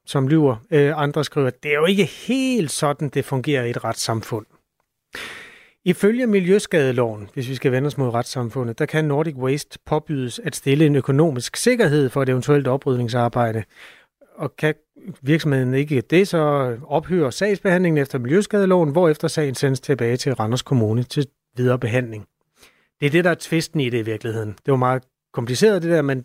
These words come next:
det, det hårde er, at kommunen, som lægger jord til det her, risikerer at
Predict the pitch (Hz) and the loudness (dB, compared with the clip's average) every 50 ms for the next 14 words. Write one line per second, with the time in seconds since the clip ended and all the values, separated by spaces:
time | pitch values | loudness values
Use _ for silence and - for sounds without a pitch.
0 | - _ 156 139 - - 135 110 131 135 156 175 180 160 131 131 135 127 127 - | -10 _ -16 -10 -4 -2 -2 0 2 2 2 2 2 0 0 0 -2 -4 -6 -8
1 | - _ _ - - - _ _ _ _ _ _ - - 160 160 160 180 202 226 | -12 _ _ -20 -20 -20 _ _ _ _ _ _ -2 -2 0 2 2 0 0 0
2 | 214 190 147 - - 139 123 123 127 117 123 120 151 202 208 175 - - 160 143 | -2 -4 -4 -4 -4 -2 -2 -2 0 0 0 2 2 2 2 2 -2 -4 -2 -2
3 | 160 156 147 160 151 139 127 170 185 139 139 135 139 - - 160 147 135 127 131 | 0 0 0 0 0 -2 -4 -8 -2 -2 0 0 -2 -2 -2 0 0 0 -2 -6
4 | 135 | -8